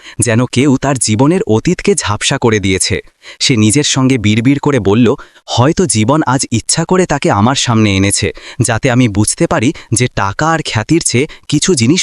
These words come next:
বড় হয়।" কফির কাপ ঠান্ডা হয়ে গিয়েছিল, কিন্তু তার ভেতরে কিছু গলতে শুরু করেছিল। অনুশোচনা, স্মৃতি আর সেই অনুভূতি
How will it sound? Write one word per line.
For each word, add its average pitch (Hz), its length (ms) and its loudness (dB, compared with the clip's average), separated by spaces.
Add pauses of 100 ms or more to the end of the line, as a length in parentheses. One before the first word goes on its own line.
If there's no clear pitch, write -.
বড় 107 280 2
হয়।" 87 240 -2 (380)
কফির 131 320 0
কাপ 151 260 -4
ঠান্ডা 131 340 2
হয়ে 101 220 0
গিয়েছিল, 98 460 -2 (220)
কিন্তু 123 240 2
তার 110 280 -2
ভেতরে 135 440 0
কিছু 151 260 -2
গলতে 120 360 0
শুরু 107 260 0
করেছিল। 101 460 0 (300)
অনুশোচনা, 117 800 2
স্মৃতি 131 500 0 (180)
আর 135 140 -2
সেই 170 320 0
অনুভূতি 131 580 2